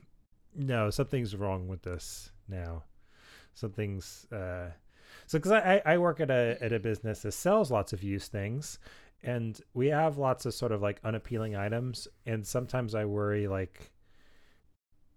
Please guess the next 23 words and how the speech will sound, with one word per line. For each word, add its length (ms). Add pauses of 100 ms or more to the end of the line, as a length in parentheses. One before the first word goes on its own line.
(220)
there's 260
a 60
threshold 680
below 300
which 320
you 80
can 340
and 140
can't 360 (100)
lower 260
the 100
price 340
anymore, 540 (400)
because 300
then, 240
then 180
it 80
looks 240
like 180
it 120
must 480
be 100
bad. 540